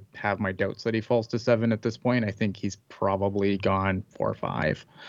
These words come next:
Um, but, but Eklund is a guy I really, really like. Um,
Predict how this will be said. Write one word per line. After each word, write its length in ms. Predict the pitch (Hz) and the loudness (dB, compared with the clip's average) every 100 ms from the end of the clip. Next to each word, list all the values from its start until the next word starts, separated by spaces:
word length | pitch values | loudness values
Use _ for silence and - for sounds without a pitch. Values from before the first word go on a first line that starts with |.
| - - - - - | -16 -16 -16 -8 4
Um, 340 | 107 104 98 | 6 6 4
but, 220 | 98 - - | 2 -2 0
but 160 | - 117 | -2 2
Eklund 380 | 120 - 139 123 | 0 2 2 2
is 100 | 113 | 0
a 60 | |
guy 340 | 110 107 107 101 98 | 0 2 2 2 0
I 120 | 107 | -4
really, 520 | 104 107 113 110 107 | -4 -6 -4 -2 -2
really 400 | 98 104 101 98 | -2 0 0 0
like. 640 | 98 92 92 - - - _ _ - - - - _ | 0 -2 -4 -8 -20 -20 _ _ -20 -20 -20 -20 _
Um, 680 | - 113 101 101 98 98 98 | -2 2 4 4 2 -2 -4